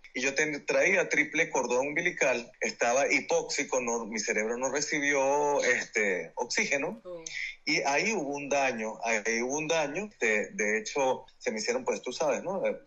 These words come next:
Speaker 1: todos los, eh, exámenes, desde el, la resonancia magnética cerebral, desde todo, todo aquello, y salió el daño, digamos, a nivel,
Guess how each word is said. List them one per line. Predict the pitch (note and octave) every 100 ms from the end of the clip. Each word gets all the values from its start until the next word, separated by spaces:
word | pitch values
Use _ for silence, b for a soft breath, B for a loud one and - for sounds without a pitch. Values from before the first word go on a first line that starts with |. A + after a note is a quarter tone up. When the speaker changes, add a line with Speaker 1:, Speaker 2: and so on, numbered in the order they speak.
| -
Speaker 1:
todos | G#2+ A2+
los, | B2+ B2+ - -
eh, | - -
exámenes, | A2 - - G#2 A#2 A#3+ G#2 - F2+ D#2+ -
desde | G2 F#2+ F#2+ F2 - -
el, | G#2 G2+ F#2
la | G2+
resonancia | G2 - F#2 F#2+ G#2+
magnética | G2+ F#2+ G#2+ A2+ G2+ G#2 G2+
cerebral, | - G#2+ G2+ D3+ C#3 C3 A#2+
desde | A2+ G2+ G2 - - -
todo, | C#3+ D3+ D#3 D#3 -
todo | - D3
aquello, | D#3 D#3 D#3+ C#3+ E3 G3 -
y | C#3+
salió | - A#2 A2 A#2+ F#3
el | C3+
daño, | A2+ A#2 A#2 C3+
digamos, | G#2+ G2 G#2 A2
a |
nivel, | A2 F#2+ F#2 F#2+ A2 G#2+